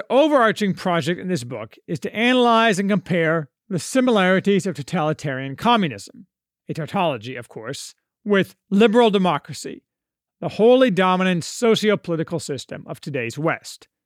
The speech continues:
His point is not that communism is better than we think. It is that liberal democracy is worse than we have been taught to think. Hearing that is like hearing an attack on water and air.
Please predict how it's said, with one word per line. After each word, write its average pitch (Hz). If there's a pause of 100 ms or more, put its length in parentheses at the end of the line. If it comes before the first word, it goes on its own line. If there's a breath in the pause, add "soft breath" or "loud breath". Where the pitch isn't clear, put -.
(800)
His -
point 262
is 156
not 170
that 139
communism 151
is 131
better 180
than 147
we 117
think. - (360)
It 220
is 185
that 165 (180)
liberal 202
democracy 175 (160)
is 208
worse 208
than 151
we 147
have 147
been 151
taught 101
to 151
think. 190 (1700)
Hearing 320
that 143
is 180
like 226
hearing 147
an 170
attack 127
on 170
water 120
and 175
air. 208